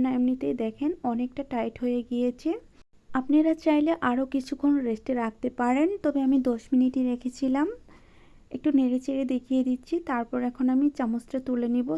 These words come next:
তুলে নিয়ে তারপর আমি আজকের ডাই কেকের শেপগুলো দিয়ে দিব। বন্ধুরা, আমি হাতে একটু তেল লাগিয়ে নিয়েছি আর একটা মেজারমেন্ট চামচ নিয়ে নিচ্ছি। সবগুলো ডাই কেক এক সমান হওয়ার জন্য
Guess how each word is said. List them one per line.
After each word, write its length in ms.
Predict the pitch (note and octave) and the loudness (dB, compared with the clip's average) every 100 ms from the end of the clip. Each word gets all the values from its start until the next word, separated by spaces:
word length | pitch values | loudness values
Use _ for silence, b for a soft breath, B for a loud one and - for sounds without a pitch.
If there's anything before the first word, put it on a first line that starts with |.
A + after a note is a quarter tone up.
| - | -4
তুলে 220 | B3+ A#3+ | -2 0
নিয়ে 200 | A#3+ B3+ C4 | 0 0 -2
তারপর 340 | A#3+ A3+ - G4+ A4+ B B B B | -6 -4 -2 -2 -4 B B B B
আমি 200 | A#3+ A#3+ B3+ | -2 0 2
আজকের 340 | B3+ - D4+ G4 A#4 - B3+ | 0 0 0 0 -4 -8 -4
ডাই 160 | B3 A#3 A#3 | -2 -2 -2
কেকের 280 | C4 D4+ D#4 | -4 -4 -2
শেপগুলো 440 | C#4 A3+ A3 A3 G#3+ | -2 -2 -2 -2 -2
দিয়ে 180 | A3 G#3 G3 | -2 -2 -4
দিব। 160 | G3 G#3 G#3+ b b b b - C4 | -10 -12 -12 b b b b -6 0
বন্ধুরা, 280 | C#4+ D#4+ E4 | 2 2 4
আমি 100 | D#4+ D4+ | 4 4
হাতে 200 | B3 A3 B3 | 0 -2 -4
একটু 120 | B3 C4 | -4 -4
তেল 160 | B3+ B3 | -2 0
লাগিয়ে 260 | B3 B3 B3+ B3+ | -2 0 2 2
নিয়েছি 240 | B3+ - F4 - | 2 -2 -4 -2
আর 80 | A3 | -4
একটা 160 | A3 C4+ B3+ | -4 0 0
মেজারমেন্ট 420 | A3+ A#3 A#3+ F4 - | 0 -2 -2 -4 -4
চামচ 280 | B3 A3 G#3+ | -4 -4 -4
নিয়ে 160 | A3 G#3 | -4 -4
নিচ্ছি। 340 | G3+ F#3+ - G#3 G#3+ b b b b b | -4 -10 -10 -10 -10 b b b b b
সবগুলো 460 | - C#4+ C#4 D4 D4+ D4 | -2 0 0 0 0 2
ডাই 140 | A#3+ A#3 | 0 0
কেক 180 | B3+ C4 A#3+ | -6 -4 -6
এক 60 | - | -4
সমান 240 | B3+ B3 B3 | -2 2 2
হওয়ার 240 | B3+ B3+ A#3+ | 2 0 0
জন্য 160 | B3+ B3 | -2 -2